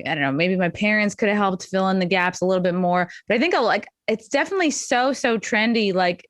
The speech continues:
definitely on the Northeast, like, definitely the East Coast, to,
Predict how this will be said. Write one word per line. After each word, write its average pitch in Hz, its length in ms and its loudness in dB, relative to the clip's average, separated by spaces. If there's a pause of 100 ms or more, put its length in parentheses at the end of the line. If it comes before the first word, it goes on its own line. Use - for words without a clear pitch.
(180)
definitely 269 280 -2
on 311 80 4
the 220 80 2
Northeast, 190 760 0
like, 160 240 0
definitely 226 320 2
the - 80 -4
East 170 180 -2
Coast, - 540 -2 (380)
to, 185 440 0